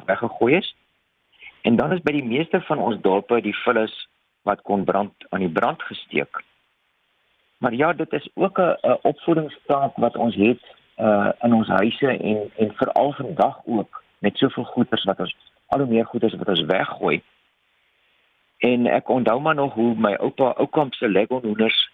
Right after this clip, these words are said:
koninklik geleef het van al die groenteskille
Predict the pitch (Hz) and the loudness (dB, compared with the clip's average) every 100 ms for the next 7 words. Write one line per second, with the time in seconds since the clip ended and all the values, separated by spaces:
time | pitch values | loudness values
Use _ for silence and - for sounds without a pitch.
0 | _ - 180 170 - 117 - 101 95 98 | _ 0 2 2 -4 -6 -4 0 0 2
1 | 104 - 90 98 90 - 160 156 127 - | 0 0 2 2 -2 0 0 0 -2 -2
2 | 90 98 | -2 -2